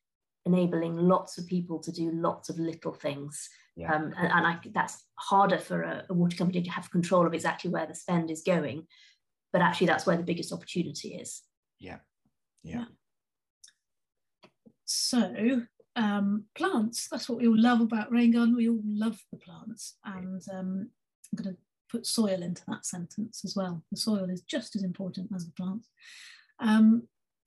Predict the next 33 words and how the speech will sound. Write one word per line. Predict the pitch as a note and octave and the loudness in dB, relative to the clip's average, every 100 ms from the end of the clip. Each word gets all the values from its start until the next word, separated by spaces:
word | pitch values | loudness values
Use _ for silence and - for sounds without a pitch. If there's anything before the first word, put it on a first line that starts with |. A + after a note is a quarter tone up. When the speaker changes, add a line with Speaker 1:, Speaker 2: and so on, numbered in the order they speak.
| - - | -20 2
Speaker 3:
and | A3+ | 6
despite | A#3 A#3+ D4 C#4+ | 6 4 2 2
the | C#4 | 6
name, | A#3+ A3 G#3+ | 6 8 6
rain | A3 G#3+ | 6 6
gardens | G#3+ G#3+ G#3 - | 4 2 0 0
only | A#3 A#3+ B3+ B3+ | 6 6 6 0
contain | C#4+ C4 G#3 F#3+ | -4 -2 -4 -4
shallow | - F#3+ F#3+ | -8 -8 -6
water | F3+ F3 - | -8 -8 -10
for | F3+ F3 E3 - | -12 -12 -14 -8
brief | F#3+ A3 A3+ - | 0 0 0 -6
periods | - G3 F#3 F3 - - | -4 -2 -2 -6 -8 -8
after | F#3+ F#3 - | -6 -6 -8
heavy | E3+ F3 F3 | -10 -10 -10
rain. | F3 F3 E3+ E3 _ _ - _ | -6 -6 -6 -8 _ _ -20 _
And | F#3+ F#3 F#3 - _ - | -8 -6 -6 -10 _ -4
you'll | G#3 G3+ | -2 -2
probably | G#3 A3+ A#3 | -2 0 0
find | - G#3 G3 | 0 0 0
the | G3+ | 2
biggest | A#3+ A#3+ A#3 | 2 4 6
misconception | A#3 - A#3+ A3 G#3+ - G#3 G#3 | 4 4 0 0 -6 -4 -2 -2
about | G3+ G#3+ A3 | 0 0 0
rain | G#3 F#3+ | -2 -2
gardens | F#3 F3+ F#3 F3+ | -4 -4 -4 -4
is | F3 | -8
that | - - | -12 -12
people | F#3+ G3 | -10 -10
think | - F#3 G3+ | -10 -10 -8
they | E3+ | -8
are | F3+ F#3 | -6 -6
ponds, | - G#3 F3+ F3 - | -2 0 0 -2 -6